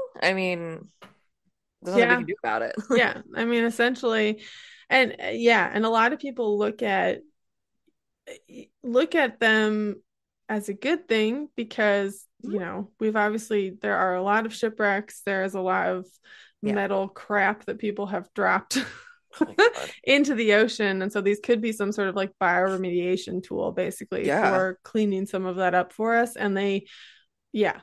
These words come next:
Speaker 2: they're capable of consuming, like,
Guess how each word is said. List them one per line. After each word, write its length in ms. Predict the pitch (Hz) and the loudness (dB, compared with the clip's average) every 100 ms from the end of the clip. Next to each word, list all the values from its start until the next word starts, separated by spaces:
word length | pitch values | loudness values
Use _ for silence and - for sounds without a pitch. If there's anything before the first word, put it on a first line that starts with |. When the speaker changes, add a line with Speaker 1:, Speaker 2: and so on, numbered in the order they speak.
| - | -2
Speaker 2:
they're 140 | 214 | 0
capable 560 | 220 233 214 208 208 202 | 4 4 4 4 4 4
of 480 | 180 190 190 185 - _ _ _ _ _ _ - | 2 2 0 -2 -10 _ _ _ _ _ _ -2
consuming, 520 | 226 220 226 208 196 | -2 2 2 2 0
like, 220 | 180 180 | -2 -6